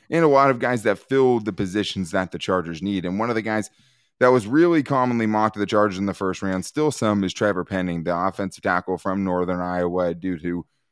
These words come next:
physically, I think, has a lot of the things that you want, right? Mentally, we know how aggressive and kind of just tossing dudes around. He comes with a certain level of viciousness,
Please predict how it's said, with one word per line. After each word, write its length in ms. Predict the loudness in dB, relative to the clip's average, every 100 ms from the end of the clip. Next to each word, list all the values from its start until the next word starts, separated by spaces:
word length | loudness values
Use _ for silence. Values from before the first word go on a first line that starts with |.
| _ _ _
physically, 560 | _ 0 2 0 -2 0
I 100 | 0
think, 200 | 0 -2
has 260 | 0 0 2
a 20 |
lot 220 | 0 2
of 80 | 0
the 100 | -2
things 240 | -4 -4
that 140 | -4 -6
you 120 | -4
want, 240 | -2 -2
right? 220 | -2 -4 -6 -12 _ _ _ _ _ _ _
Mentally, 680 | -14 -4 0 0 2 4 4
we 180 | 4 2
know 280 | 2 4 4
how 200 | 4 2
aggressive 460 | 2 2 2 0
and 120 | -4 -2
kind 180 | -2
of 60 | -2
just 200 | -4 -6
tossing 400 | 0 0 0 -4
dudes 240 | -2 -2
around. 340 | -2 2 2 0
He 80 | -4
comes 300 | -2 -2 -2
with 160 | -4
a 80 | -6
certain 400 | -4 -4 -2 0
level 320 | 0 0 0
of 140 | -2 -2
viciousness, 680 | -4 -2 -2 -2 -2 -2